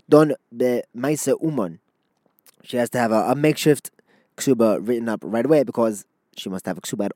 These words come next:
all times. L'tzarech letzibor is also mutter, so you're allowed to write a, a check or receipt for some public institution. If you have a Sefer Torah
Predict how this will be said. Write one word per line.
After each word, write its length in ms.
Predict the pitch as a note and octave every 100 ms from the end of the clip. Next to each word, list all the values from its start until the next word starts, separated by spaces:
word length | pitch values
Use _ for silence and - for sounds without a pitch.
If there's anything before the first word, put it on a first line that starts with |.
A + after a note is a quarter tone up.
| -
all 180 | D#3+ D3
times. 720 | - G2+ G#1+ - - - _ _ _ _ _ _ -
L'tzarech 320 | G#2+ D3 C3+
letzibor 640 | A#2+ - - F3+ C#3 B2+ A#2
is 100 | -
also 420 | C#3+ C3 B2 B2+
mutter, 460 | A#2 A#2 - G3+ F#4+ _ _ _ _
so 200 | - F#2
you're 160 | G#2
allowed 180 | A2 A2
to 60 | F#2
write 260 | A2 A#2
a, 200 | G2+ F2+
a 40 | G#2+
check 240 | E3+ D3+
or 60 | A#2+
receipt 320 | - E3 -
for 420 | B2 A#2 A#2 A2+ _ _ _ _ _ _ _
some 220 | - A#2+
public 420 | - D#3+ D3 C#3 E3+
institution. 640 | C3+ C3+ - B2 F#3 A3 _ _ _ _ _ _ _ -
If 400 | B2+ C3 B2+ A#2+
you 60 | D3
have 80 |
a 40 | C3
Sefer 280 | - A#2+ A2+
Torah 580 | - D#3 F3+ G2+ -